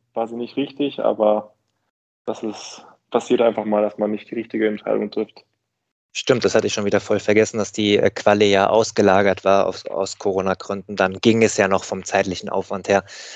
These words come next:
Speaker 2: als die, äh, mindestens vierundzwanzig Stunden Reise plus Zeitverschiebung, was man sich da alles noch so reinziehen muss. Das hatte ich schon wieder
Speaker 1: Genau.
Speaker 2: nach, nach fast einem Tennisjahr gar nicht mehr auf dem
Speaker 1: <laughs>
Speaker 2: Radar.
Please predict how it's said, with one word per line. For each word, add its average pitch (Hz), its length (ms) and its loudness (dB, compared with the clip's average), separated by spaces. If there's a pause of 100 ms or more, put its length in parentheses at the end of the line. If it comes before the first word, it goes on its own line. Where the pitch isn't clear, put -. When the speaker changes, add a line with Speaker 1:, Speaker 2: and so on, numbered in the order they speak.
(140)
Speaker 2:
als - 300 0
die, 104 240 2
äh, 95 280 2
mindestens 101 480 -8
vierundzwanzig 98 600 -6
Stunden 104 340 -6
Reise 98 360 2
plus - 240 -6
Zeitverschiebung, 98 760 -2
was 92 160 -6
man 98 80 -6
sich 92 140 -10
da 95 80 0
alles 95 240 -2
noch 98 100 -10
so 98 200 -4
reinziehen 98 520 -2
muss. 95 220 -10 (100)
Das 101 140 -4
hatte 104 100 0
ich 98 80 -4
schon 104 160 -6
wieder 101 200 2
Speaker 1:
Genau. 110 100 2
Speaker 2:
nach, 98 200 0 (380)
nach 107 140 0
fast - 260 0
einem 104 180 2
Tennisjahr 104 400 -2
gar 98 180 -2
nicht - 180 -6
mehr 156 120 2
auf 98 80 -2
dem 104 160 -2
Speaker 1:
<laughs> 101 60 -6
Speaker 2:
Radar. 101 240 2